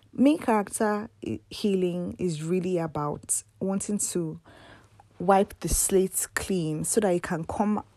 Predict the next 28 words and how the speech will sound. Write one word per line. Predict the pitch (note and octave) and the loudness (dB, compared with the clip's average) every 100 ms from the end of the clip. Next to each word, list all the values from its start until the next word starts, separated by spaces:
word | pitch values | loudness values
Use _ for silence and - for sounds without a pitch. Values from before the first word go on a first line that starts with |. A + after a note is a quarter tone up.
| _ | _
out | E3+ F3+ F3+ - - | -4 -2 -2 -4 -4
as | E3+ D#3 | -4 -6
the | D#3+ | -10
best | D#3 E3+ F3 - | -4 -2 -2 -6
version | E3+ E3+ D#3+ D#3+ E3 | -2 0 0 0 -4
of | D#3 D3 | -4 -6
yourself. | D3+ - - D3+ - | -2 -2 0 -2 -4
You | E3+ | -6
can | F#3 F3+ | -6 -4
come | A3 | -2
out | G3+ - - | -2 -2 -8
cleaner, | - F#3+ F3 D#3+ | -4 -4 -2 -4
you | - | -6
can | - | -8
come | E3 G3+ | -6 -4
out | F#3 - | -4 -2
more | F#3 F3+ | -4 -4
refined, | D3+ - F3 E3 D#3+ | -4 -4 -4 -2 -6
you | |
can | E3 D#3+ | -6 -6
come | G3+ | -4
out | F3+ F3 | -4 -2
more | F#3 | -4
on | E3 | -4
top | - F3 | -6 -6
of | D#3 | -6
your | D3 | -4
game. | D3 C3 F3 D#3 D3+ | -6 -2 -2 -2 -6